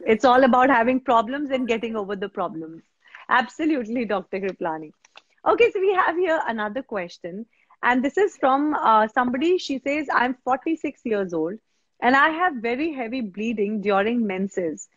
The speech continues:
I also experience irregular bleeding. Sometimes I bleed twice or thrice in a month and I have been diagnosed with fibroid.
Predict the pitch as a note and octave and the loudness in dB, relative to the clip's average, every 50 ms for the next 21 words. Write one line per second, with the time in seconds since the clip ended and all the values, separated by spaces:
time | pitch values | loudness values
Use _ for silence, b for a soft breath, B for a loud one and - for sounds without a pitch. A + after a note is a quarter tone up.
0 | b b b b b - G#3+ A3+ A3+ - A#3+ B3 C4 B3+ - D#4 D4+ - _ - | b b b b b 0 2 2 4 4 4 2 2 0 -2 -4 -4 -4 _ -4
1 | C#4 C4 B3 C4+ D4 D4 - - - C4+ C4 C#4 C4 B3+ A#3 B3 B3 A#3 G#3 F#3 | -4 -2 -2 -2 -4 -4 -4 -4 -2 -2 2 2 2 2 2 0 0 0 0 0
2 | F#3+ F#3+ F3 D3+ F3 G3+ B3+ D#4 - _ _ _ _ _ _ _ _ - C#4 C4+ | -2 -4 -4 -4 -4 -6 -6 -6 -10 _ _ _ _ _ _ _ _ 2 4 4
3 | D#4+ F4 E4 F#4 E4+ F4 F4 - - C#4 C4+ A#3 A3 B3+ C#4+ D4+ - _ - B3 | 4 4 4 4 4 2 2 0 2 2 2 2 0 0 0 -2 -2 _ -8 -4
4 | A#3+ A3 A#3 C4+ C#4+ - - C#4+ C#4 _ _ - A#3+ A3 A3+ C4 B3+ - C4 A#3+ | -2 -2 -2 -2 -4 -4 -6 -6 -8 _ _ -6 -4 -2 -2 -4 -4 -6 -6 -6
5 | G#3+ F#3+ F3+ D#3+ D3+ D#3+ G3 G3+ - G3+ A3+ A#3 A#3 B3+ C4 B3 A#3 D4 C#4+ C4+ | -4 -4 -6 -6 -6 -8 -10 -8 -2 0 2 4 4 4 2 2 2 2 2 4
6 | G#3 F#3+ E3 E3+ F3+ F#3 G3 A3 A3+ A#3+ A#3 - G#3+ A#3 A#3 - - - - - | 4 4 4 4 4 2 0 0 0 0 -2 0 0 0 0 -2 -6 -10 -2 0
7 | F#3 F3 F3 E3 F3 F#3 E3+ D3+ C#3 - | 2 2 2 2 2 2 2 2 0 -2